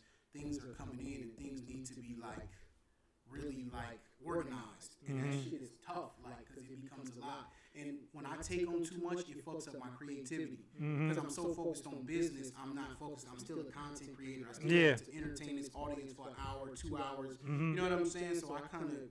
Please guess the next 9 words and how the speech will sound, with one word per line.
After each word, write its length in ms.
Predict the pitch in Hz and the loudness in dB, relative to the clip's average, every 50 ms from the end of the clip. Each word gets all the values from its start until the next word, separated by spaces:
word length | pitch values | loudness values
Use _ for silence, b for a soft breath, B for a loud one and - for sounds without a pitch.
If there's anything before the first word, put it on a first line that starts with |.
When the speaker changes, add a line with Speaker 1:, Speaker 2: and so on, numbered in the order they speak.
| - - | -8 -4
Speaker 1:
I 100 | 147 165 | -2 -2
gotta 180 | 170 160 147 139 | 0 0 -2 -2
get 180 | 139 135 - 127 | -4 -4 -4 -4
more 120 | 131 127 | -6 -6
organized, 680 | 123 139 147 147 139 123 120 120 120 117 110 - - - | -6 -6 -4 -4 -6 -6 -6 -8 -10 -10 -14 -16 -16 -12
like, 200 | 127 120 123 117 110 - _ _ _ | -12 -10 -10 -12 -14 -18 _ _ _
just 160 | - 131 135 127 | -18 -16 -16 -12
with 100 | 117 117 | -10 -8
everything. 400 | 135 127 123 123 117 117 110 | -8 -6 -8 -8 -10 -12 -14